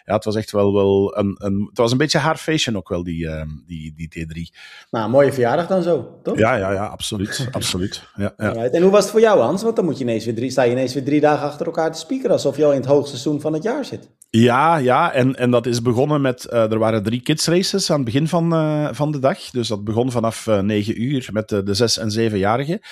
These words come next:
Speaker 1: En die heb ik gewoon als pro's behandeld. Dus ik heb een, een call-out
Speaker 2: Leuk.
Speaker 1: gedaan. Iedereen, eh, het was een duathlon voor, eh, de, de allerjongste. En, ehm,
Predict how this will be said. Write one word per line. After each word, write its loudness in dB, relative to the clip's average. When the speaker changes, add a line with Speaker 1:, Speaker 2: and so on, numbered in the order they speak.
Speaker 1:
En 0
die 4
heb 0
ik -12
gewoon 0
als -4
pro's 0
behandeld. -2
Dus -4
ik -6
heb -4
een, -2
een -8
call-out 2
Speaker 2:
Leuk. 2
Speaker 1:
gedaan. 0
Iedereen, -2
eh, -2
het 0
was 0
een -2
duathlon 0
voor, -2
eh, 4
de, 2
de -2
allerjongste. 0
En, 2
ehm, 4